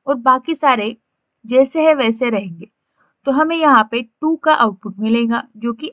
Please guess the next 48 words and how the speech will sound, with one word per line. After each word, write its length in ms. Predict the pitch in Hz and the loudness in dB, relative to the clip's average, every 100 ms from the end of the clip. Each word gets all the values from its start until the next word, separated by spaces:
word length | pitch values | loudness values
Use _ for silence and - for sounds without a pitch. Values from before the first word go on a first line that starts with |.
| 220 | -6
active 360 | 220 - 247 190 | -6 -10 -10 -6
low 200 | 202 220 | -4 -4
है, 220 | 208 208 _ _ _ - | -4 -10 _ _ _ -6
यानी 180 | 233 226 | 0 0
कि 100 | 226 | 0
यहाँ 180 | 240 220 | 0 0
पे 160 | 220 | -2
वन, 320 | 214 196 233 330 - | -6 -2 -4 -4 -12
वन, 240 | 214 208 233 233 | -4 -2 -2 -6
ज़ीरो, 360 | 190 202 190 240 214 | -10 -8 -6 -6 -4
वन 160 | 202 190 | -6 -6
मिलेगा। 420 | 170 165 - - _ _ _ _ _ - | -8 -10 -14 -20 _ _ _ _ _ -10
अब 120 | 247 | -2
यहाँ 220 | 285 320 320 | 2 2 0
पे 180 | 269 - | -6 -6
ये 180 | 233 285 | -8 -6
जो 240 | 233 247 247 | -4 -2 -2
sign 340 | 254 233 269 | -4 -2 0
है 240 | 254 214 - | 0 -4 -6
उसे 200 | 233 311 | -10 -6
बोलते 320 | 269 269 240 | 0 0 2
हैं 180 | 262 277 | 0 -2
don't 360 | 214 233 247 226 | -2 2 2 0
care, 260 | 190 175 - _ _ _ - _ _ _ - | -6 -12 -12 _ _ _ -20 _ _ _ -4
यानी 240 | 311 359 | -4 -2
कि 220 | 320 339 - | -2 -4 -4
यहाँ 260 | 254 262 311 | -2 2 2
पे 160 | 311 330 | 0 -10
अगर 360 | - 254 277 | -6 0 0
हमने 320 | 277 262 247 247 | 2 0 0 -2
ज़ीरो 420 | 208 226 240 294 | 0 0 2 0
भी 160 | 330 302 | -2 -4
दिया 260 | 294 311 | -2 0
है 200 | 285 269 | 0 -2
तो 200 | 240 247 | -4 -6
भी 120 | 247 294 | -4 -6
कुछ 320 | - 277 254 | -6 -8 -4
नहीं 180 | 302 294 | -2 0
होगा 260 | 277 247 247 | 0 0 -2
और 180 | 262 247 | -2 -2
वन 300 | 226 262 277 | -2 -4 -4
दिया 220 | 277 277 | 0 2
है 140 | 285 | 2
तो 140 | 285 247 | -2 -4
भी 120 | 269 | -4
कुछ 280 | 262 226 220 | -4 -10 -6
नहीं 180 | 220 220 | -2 -2
होगा, 260 | 190 165 | -2 -12